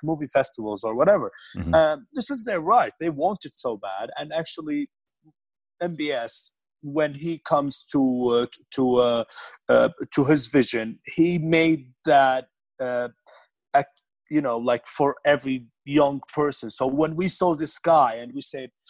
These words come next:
Speaker 1: "Dude, I couldn't believe this." Like, I'm telling you, Zubi,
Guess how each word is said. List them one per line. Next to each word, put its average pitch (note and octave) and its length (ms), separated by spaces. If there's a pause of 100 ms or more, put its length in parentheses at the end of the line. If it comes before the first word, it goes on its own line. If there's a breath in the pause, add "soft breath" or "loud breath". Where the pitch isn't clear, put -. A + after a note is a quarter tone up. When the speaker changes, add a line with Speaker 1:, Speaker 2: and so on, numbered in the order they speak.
(500 loud breath)
Speaker 1:
"Dude, G#3+ 280 (220)
I F3+ 80
couldn't G3+ 340
believe C3+ 360
this." G2 280
Like, - 260 (400)
I'm G#3+ 120
telling A3+ 300
you, E3 80
Zubi, D#3 320